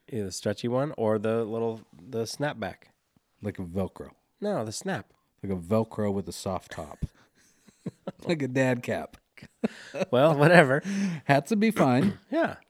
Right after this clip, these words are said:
Speaker 2: Tune in to season six.
Speaker 1: Oh, boy.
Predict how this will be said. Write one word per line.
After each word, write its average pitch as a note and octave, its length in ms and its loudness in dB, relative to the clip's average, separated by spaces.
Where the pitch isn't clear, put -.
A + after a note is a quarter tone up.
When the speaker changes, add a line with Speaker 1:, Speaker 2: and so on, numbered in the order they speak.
Speaker 2:
Tune A2+ 240 2
in C#3+ 200 2
to F2+ 60 -2
season F2 300 -4
six. - 460 -8
Speaker 1:
Oh, B2 180 -4
boy. F#2 400 -6